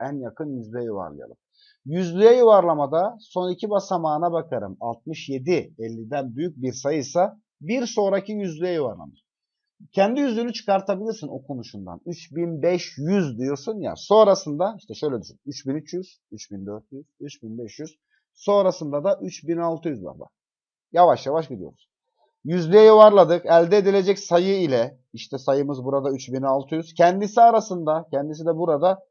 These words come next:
fark kaçtır diyor. Adım adım gidersen çok rahat bir şekilde bulabilirsin. Üç bin altı yüz, üç bin beş yüz altmış yedi. İkisinin hemen farkını alalım.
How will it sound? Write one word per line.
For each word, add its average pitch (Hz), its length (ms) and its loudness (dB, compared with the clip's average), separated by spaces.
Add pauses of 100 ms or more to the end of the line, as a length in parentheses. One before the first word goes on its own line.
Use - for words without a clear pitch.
(120)
fark 285 320 2
kaçtır 127 460 -2
diyor. 73 140 -20 (960)
Adım 165 260 -6
adım 160 240 -2
gidersen 180 500 0 (400)
çok 254 300 4
rahat 208 220 4
bir 175 60 -10
şekilde 165 380 -8
bulabilirsin. 127 520 -8 (380)
Üç 180 260 -6
bin 113 120 -6
altı 107 420 -4
yüz, 202 380 -2
üç 214 300 -6
bin 123 260 -6
beş 175 320 -4
yüz - 220 -18
altmış 165 540 -2
yedi. 151 500 -6
İkisinin 151 480 -10
hemen 120 220 -8
farkını 107 440 -10
alalım. 156 420 -4